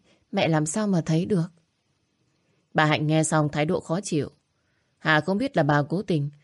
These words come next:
hay thực sự là bà không biết rằng trong căn phòng đó có đầy mạt gà. Nhưng thái độ của mẹ chồng cô vô cùng khó chịu. Bà Hạnh cau có. "Thôi, cần gì phải xem,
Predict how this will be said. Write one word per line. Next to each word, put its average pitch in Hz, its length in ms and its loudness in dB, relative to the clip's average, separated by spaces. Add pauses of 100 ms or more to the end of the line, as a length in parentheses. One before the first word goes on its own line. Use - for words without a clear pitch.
hay 214 180 0
thực 185 200 0
sự 147 200 0
là 147 120 2
bà 147 180 2
không 180 220 -4
biết 233 200 -4 (240)
rằng 170 300 2
trong 214 160 -2
căn 214 200 -2
phòng 147 220 -2
đó 147 260 0 (300)
có 226 100 2
đầy 165 200 4
mạt 147 240 2
gà. 143 340 0 (600)
Nhưng 160 200 2
thái 160 180 2
độ 175 200 2
của 151 140 0
mẹ 143 220 0
chồng 139 300 0
cô 160 140 0
vô 208 220 4
cùng 151 240 -2
khó 147 220 -2
chịu. 151 300 -2 (540)
Bà 151 140 2
Hạnh 147 200 0
cau 160 220 2
có. 147 340 -2 (920)
"Thôi, 175 260 4 (420)
cần 170 220 4
gì 151 160 2
phải 143 160 0
xem, 185 260 0